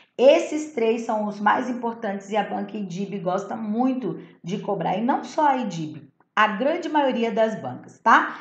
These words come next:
Que tratam desse assunto. Vamos lá pra questão dois. A aquisição do conhecimento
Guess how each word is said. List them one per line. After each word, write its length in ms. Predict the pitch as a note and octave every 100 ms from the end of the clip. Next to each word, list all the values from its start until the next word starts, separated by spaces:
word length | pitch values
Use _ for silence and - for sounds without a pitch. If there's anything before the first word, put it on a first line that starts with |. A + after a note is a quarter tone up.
| -
Que 120 | - D4
tratam 480 | - G#3+ A3 A3
desse 260 | G3+ G3 G3
assunto. 500 | C4 C4 - E3 D3+
Vamos 300 | F3+ A#3 C#4+
lá 160 | B3 B3+
pra 120 | C4
questão 580 | C4 B3+ A#3 A#3 D#4 - - _
dois. 1120 | - D#3+ G3 G3 F3+ D#3 B2 - - - - _ _ _ _ _ _ _ _ _ - - - -
A 260 | A3+ B3+ C#4
aquisição 920 | C4+ - G4 G4 E4+ - C4 D4 C#4+
do 100 | B3+
conhecimento 1200 | - A3+ G3 F#3+ - D3+ E3+ G3+ G3+ E3+ E3+